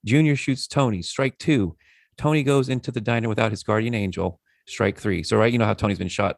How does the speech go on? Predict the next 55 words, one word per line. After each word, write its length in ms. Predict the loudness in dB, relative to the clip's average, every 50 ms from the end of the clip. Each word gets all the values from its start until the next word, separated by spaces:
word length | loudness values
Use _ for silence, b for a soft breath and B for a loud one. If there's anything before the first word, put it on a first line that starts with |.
| _ -4
in 100 | -4 -4
the 80 | -4
series 420 | -6 -8 -12 -4 0 2 2 2 2
a 60 | 0
few 140 | -2 -4 -2
times. 360 | -2 -2 0 -2 -2 -2 -2
Well, 120 | 2 2
that 100 | 2 4
was 160 | 2 0 -2
his 100 | -4 -6
third 240 | -2 0 0 0 -2
strike, 320 | -4 -6 -4 -4 -4 -2 -2
right? 140 | -2 -2 -2
So 120 | -2 -6 -6
K 240 | -4 -2 -2 -2
three, 240 | -2 -2 -4 -4 -4
strike 360 | -4 -4 -2 -2 -2 -2 -2
three. 220 | -2 -2 -2 -2 -4 -8 B B B B B
Keep, 240 | B -2 0 0 0
it 60 | -2
keeps 300 | 0 2 2 0 2 2
going. 320 | 2 2 4 4 2 -2 -4 b b b b b b b b b 2
Um, 280 | 4 4 4 4 2 2
you 80 | 2
know, 80 | 2 2
so 140 | 2 0 -4
the 120 | -2 0
angel 280 | 0 2 2 2 0 0
is 180 | 0 0 0
Meadow. 460 | 0 -2 0 0 -2 -4 -6 -8 -6 -4 -2
Every 120 | -2 -2
time 220 | -2 -2 -2 -2
that 160 | -2 -4 -6 -10 _ _
somebody's 340 | -10 -6 -4 -2 -2 -2 -4
tried 180 | -4 -4 -4 -4
to 60 | -6
shoot 260 | -6 -6 -6 -4 -2
Tony, 320 | 0 0 0 0 0 -4 -6 b b b b
Meadow 200 | 2 2 4 4
was 120 | 2 0 0
there 240 | 0 0 0 -2 -4
to 160 | -6 -6 -2
block 260 | 0 0 0 0 -2
the 60 | -4
shot 300 | -6 -2 -2 0 0 0
or 100 | -2 -6
to 60 | -6
give 180 | -4 -2 -2 -2
the 80 | -2 -2
guy 220 | 0 0 0 0
hesitation 580 | 0 0 -2 -2 -4 -4 -4 -4 -2 -4 -4 -4
to 20 |
wanna 180 | -4 -2 -4 -4
shoot 220 | -4 -2 -2 -2
him. 160 | -2 -4 -6